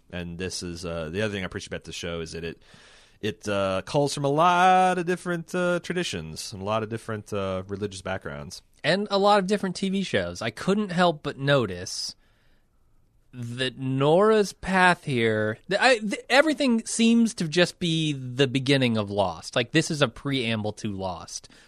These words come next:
Speaker 2: They're all flying over to Australia
Speaker 1: Oh, shit.
Speaker 2: in these trailers. Nora's getting into a, a shipping crate, which I assume she's coming back from Australia, just like Jack's dad, being,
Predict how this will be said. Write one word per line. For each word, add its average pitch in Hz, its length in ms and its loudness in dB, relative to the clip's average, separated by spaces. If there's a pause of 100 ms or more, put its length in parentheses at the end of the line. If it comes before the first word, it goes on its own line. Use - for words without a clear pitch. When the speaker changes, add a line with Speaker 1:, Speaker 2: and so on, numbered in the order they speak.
(160)
Speaker 2:
They're 127 120 0
all 180 220 10
flying 156 640 4 (460)
over 160 260 6
to 156 160 4
Australia 101 600 2 (240)
Speaker 1:
Oh, 160 420 -4
shit. 160 560 -2
Speaker 2:
in 147 120 4
these 143 200 2
trailers. 123 640 4 (180)
Nora's 240 380 10
getting 214 280 4
into 175 440 2
a, 127 280 2 (200)
a 147 140 4 (340)
shipping 165 480 0
crate, 117 340 2
which 139 160 -2
I 175 60 6
assume 269 360 0
she's 196 180 -4
coming 135 380 -2
back 165 240 4
from 139 140 -6
Australia, 120 500 0
just 196 220 -4
like 214 160 2
Jack's - 380 2
dad, 101 520 0 (520)
being, 127 280 0